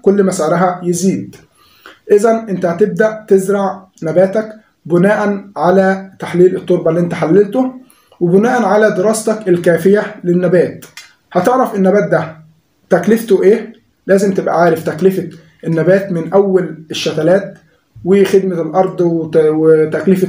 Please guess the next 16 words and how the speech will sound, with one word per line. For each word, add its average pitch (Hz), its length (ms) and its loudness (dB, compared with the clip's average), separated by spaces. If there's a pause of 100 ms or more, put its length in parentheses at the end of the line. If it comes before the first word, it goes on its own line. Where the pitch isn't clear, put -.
(120)
كل 208 180 4
حاجه، 160 420 0
السماد 165 640 0
البلدي 165 460 0
والسماد 160 560 0
العضوي 165 760 2 (300)
والسماد 160 420 0
الكيماوي، 180 560 2
كل 214 300 0
ده 214 280 0 (460)
انواع 196 300 2
اسمده، 185 520 -4
الشتلات 190 600 2
او 175 160 -2
البذور، 165 540 0 (380)
ال-، 185 800 2